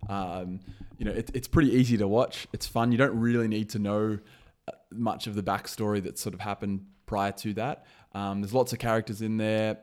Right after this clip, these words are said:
Um, it, it is, it does have that humor as well, you know, especially when we see a f-, a few of the first fights, you know, between Thor and Hulk. Um, a lo-, a lot of back and forth between Tony Stark and a lot of the other characters. He's obviously great in it, um, as he is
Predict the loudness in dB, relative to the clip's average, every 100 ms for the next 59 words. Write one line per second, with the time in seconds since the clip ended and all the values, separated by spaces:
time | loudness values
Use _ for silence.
0 | -8 -6 -4 -4 -6 -10 -20 _ _ _
1 | _ _ -20 -16 -16 -8 -4 2 2 2
2 | -2 -6 0 0 2 0 -2 0 2 4
3 | 2 2 2 2 0 -2 -4 -6 -8 -6
4 | -6 -4 -6 -4 -6 -6 -16 -20 -4 -2
5 | -2 0 -2 -2 -2 2 2 0 -4 -4
6 | -4 -4 -6 -2 2 2 2 0 0 0
7 | -4 -14 -20 -20 -20 -10 -8 -6 -6 -6
8 | -8 -10 -14 -20 -8 -4 -2 0 0 2
9 | 0 -2 -4 -4 0 0 -2 -6 -6 -4
10 | -6 -6 -6 0 4 6 6 4 -2 -10
11 | -8 -6 -8 -10 -16 -8 -6 -4 -2 -2
12 | -4 -4 -6 -6 -8 -8 -12 -20 -20 -4
13 | 0 2 0 -2 2 4 4 0 -4 -2
14 | -2 -8 -20 -12 -10 -6 -4 -4 -4